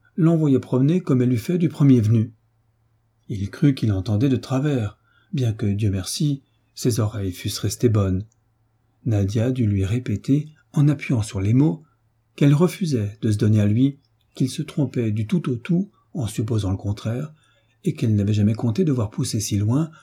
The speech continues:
l'honneur de sa connaissance. En aucune occasion de sa vie, si ce n'est quelques jours plus tard, le beau marquis ne fut plus près de jurer en plein salon, devant une femme bien élevée.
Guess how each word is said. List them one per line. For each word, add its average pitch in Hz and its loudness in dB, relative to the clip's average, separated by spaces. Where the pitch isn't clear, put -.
l'honneur 98 0
de 98 -4
sa 98 -4
connaissance. 98 -4
En 117 0
aucune 170 4
occasion 170 0
de - -4
sa 131 -4
vie, 113 -4
si - -10
ce - -2
n'est 123 2
quelques 104 -6
jours 92 -6
plus 107 -8
tard, 135 -6
le 147 2
beau 160 4
marquis 165 0
ne 135 2
fut 143 -4
plus 143 -6
près 175 -4
de 135 0
jurer 139 0
en 131 2
plein 135 0
salon, 123 0
devant 110 0
une 113 2
femme 110 -2
bien 110 4
élevée. 110 2